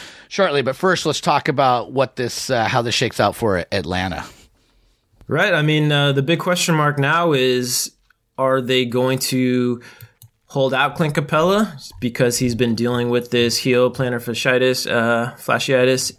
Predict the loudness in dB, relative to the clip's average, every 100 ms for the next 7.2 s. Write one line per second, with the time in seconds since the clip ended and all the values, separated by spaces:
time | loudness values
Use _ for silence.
0 | _ -4 0 2 4 4 2 -2 -2 -2
1 | -2 0 2 2 -2 -2 2 4 4 4
2 | 2 0 -8 -20 -20 -12 -2 0 0 0
3 | -2 -2 0 2 2 2 2 0 2 0
4 | 2 0 2 2 0 -2 0 -2 0 -4
5 | -2 -2 -2 -4 -4 0 2 0 -2 -4
6 | 0 0 0 0 2 2 2 2 2 2
7 | 0 -2